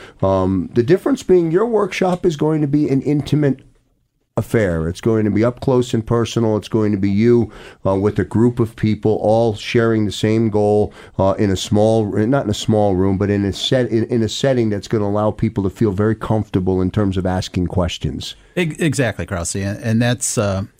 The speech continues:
Speaker 2: you know, wh-, I think I said earlier about analogies, how I drive my, my family crazy. And, uh, I, I find that drawing analogies helps people understand things a little bit better. So I, I might overdo it somewhat.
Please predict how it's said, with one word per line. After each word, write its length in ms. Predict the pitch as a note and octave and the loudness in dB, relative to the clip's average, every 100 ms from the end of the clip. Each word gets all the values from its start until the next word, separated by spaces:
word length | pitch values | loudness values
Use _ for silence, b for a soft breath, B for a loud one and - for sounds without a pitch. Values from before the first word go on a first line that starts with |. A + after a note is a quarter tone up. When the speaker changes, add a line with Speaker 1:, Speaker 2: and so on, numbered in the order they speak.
| b b b b | b b b b
Speaker 2:
you 80 | A#2 | -2
know, 220 | A2+ G#2+ | 0 -2
wh-, 480 | G3 C#3 _ _ - - | -8 -14 _ _ -20 -8
I 100 | B2+ | -6
think 240 | A2 B2+ | -2 -2
I 60 | A2+ | -2
said 260 | - A2+ | -2 -2
earlier 420 | G2+ G#2 G#2 F#2+ F#2 | -2 -2 -2 -2 -2
about 280 | E2 F#2 | -2 -4
analogies, 600 | F#2+ E2 F2+ F2+ E2+ F2+ - | -2 -2 -2 -2 -4 -6 -4
how 100 | F#2+ | -6
I 80 | |
drive 260 | F#2 G2 F#2 | -2 -2 -2
my, 280 | F2+ F2+ - - | -4 -6 -8 -8
my 120 | F2+ | -6
family 460 | - G2+ F#2+ F#2 | -4 -2 -2 -2
crazy. 600 | F#2 - G2+ G2 G2+ F#2 | -4 -2 -2 0 -4 -6
And, 220 | F2+ F2+ F2+ | -4 -4 -2
uh, 200 | F2 F2 B B B - | -4 -6 B B B -8
I, 140 | F#3 - | -8 -8
I 280 | - - - | -18 -8 -4
find 420 | C3+ - E3+ F3+ | -4 -2 0 2
that 460 | C#3+ B2 - - - | 2 0 -6 -16 -4
drawing 320 | B2+ B2+ C#3+ | 0 2 4
analogies 560 | C3 A#2+ C3+ B2 B2+ - | 2 2 0 0 -2 -2
helps 200 | F#2+ - | -6 -4
people 300 | - C3 A2+ | -4 -2 0
understand 560 | G#2+ G2+ - F#2+ F#2+ | 0 -2 -2 -2 -2
things 220 | F2 E2 F#2+ | -2 -8 -8
a 40 | |
little 200 | E2 F2 | -12 -14
bit 100 | E2+ | -12
better. 260 | E2+ F2 F2 | -12 -10 -10
So 180 | - | -4
I, 180 | F#2+ G2+ | -2 -2
I 80 | C#3+ | -2
might 220 | D#3 D3 | 0 2
overdo 400 | A#2+ C3 C3 D3 | 2 0 0 0
it 100 | D3+ | -2
somewhat. 540 | C#3 D3+ D3+ D#3 D3+ | -2 0 2 0 -2